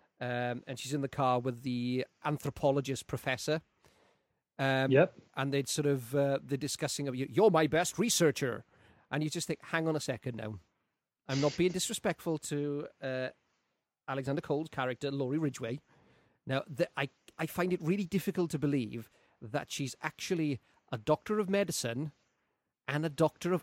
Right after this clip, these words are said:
Speaker 1: anthropology.
Speaker 2: Yeah, that was a bit, um, that was a bit, uh, far-fetched, I thought. Probably the best looking, probably the best looking one of all.
Speaker 1: Yes, and she does spend a lot of this film walking into rooms and then just taking her clothes off.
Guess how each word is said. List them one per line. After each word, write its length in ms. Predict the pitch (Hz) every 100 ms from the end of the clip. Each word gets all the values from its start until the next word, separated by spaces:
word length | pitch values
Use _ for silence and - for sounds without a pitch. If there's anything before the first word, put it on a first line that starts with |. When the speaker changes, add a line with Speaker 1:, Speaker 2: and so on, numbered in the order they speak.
| -
Speaker 1:
anthropology. 920 | 147 - 175 - 139 143 143 180 175 _ _ _ _ _ _ _ _ _ _ _ _
Speaker 2:
Yeah, 280 | 151 143 135
that 160 | 135 175
was 140 | 156
a 40 | 147
bit, 200 | 135 131
um, 420 | 127 127 120 120
that 120 | 147
was 120 | 131
a 60 | 123
bit, 360 | 120 127 - - - - -
uh, 240 | 165 113 110
far-fetched, 640 | - 120 110 117 117 -
I 80 | 123
thought. 360 | - 131 139 - - - - - - - _ -
Probably 220 | 180 175
the 80 | 147
best 280 | 156 160 151
looking, 520 | 147 139 123 123 113 - -
probably 240 | 156 151
the 80 | 135
best 240 | 143 -
looking 240 | 135 - 120
one 120 | 120
of 100 | 113
all. 260 | 120 143 -
Speaker 1:
Yes, 680 | - 262 285 175 190 127 - -
and 160 | 165
she 160 | 156 208
does 260 | - 233 226
spend 320 | - 214 208
a 60 | 190
lot 460 | 180 180 170 - -
of 120 | 147
this 200 | 156 151
film 380 | - 151 123 120
walking 400 | 127 147 - 160
into 240 | 151 143 139
rooms 340 | 135 123 117
and 100 | 131
then 120 | 131
just 160 | 131 147
taking 300 | - 143 151
her 80 | 143
clothes 340 | - 139 131
off. 280 | 139 156 -